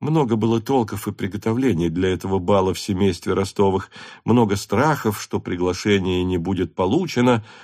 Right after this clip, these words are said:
платье не будет готово и не устроится все так, как было нужно. Вместе с Ростовыми ехала на бал Марья Игнатьевна Перронская, приятельница и родственница графини,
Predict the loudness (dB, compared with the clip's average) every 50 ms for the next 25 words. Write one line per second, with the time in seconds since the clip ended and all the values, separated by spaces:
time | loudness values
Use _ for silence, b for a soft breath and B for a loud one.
0 | B B _ -2 0 0 0 0 -2 -4 -4 -4 -2 -2 -2 -4 -4 -4 -4 -4
1 | -4 -6 -4 -4 -6 -6 -6 -4 -4 -4 -2 0 0 -2 -2 -2 -4 -4 -4 -4
2 | -6 -6 -8 -8 -10 -10 -10 -6 -4 0 0 0 0 -2 -4 -8 -8 -8 -4 -2
3 | -2 -4 -2 _ -4 -4 -4 -6 _ _ -6 -6 -6 -4 -2 0 0 2 2 4
4 | 4 4 4 4 4 2 0 -6 -14 -16 -16 -18 _ _ _ _ _ _ _ _
5 | _ _ _ _ _ _ _ -6 0 4 6 6 6 6 4 2 2 2 4 2
6 | 2 2 0 0 2 4 4 6 6 6 6 6 4 4 4 2 2 2 2 0
7 | 0 0 2 2 2 2 2 0 2 2 4 4 4 4 4 2 -2 -6 _ _
8 | _ _ _ _ -6 -4 -2 0 2 2 2 4 4 4 2 2 0 -2 -2 0
9 | 0 2 2 2 2 0 0 0 0 2 4 4 4 2 2 2 2 2 4 4
10 | 6 6 6 4 2 0 -4 -8 -8 -6 -4 -4 -4 -4 -6 -8 -10 -12 _ _
11 | _ _ _ _ _ -4 -2 0 0 0 0 -2 -2 -2 -4 -2 -2 -4 -4 -4
12 | -2 -2 0 2 2 4 4 4 4 4 2 -2 -8 -6 -4 -2 -2 -2 -4 -4
13 | -6 -6 -2 -2 0 -2 -2 -2 -2 -2 -2 -2 -4 -6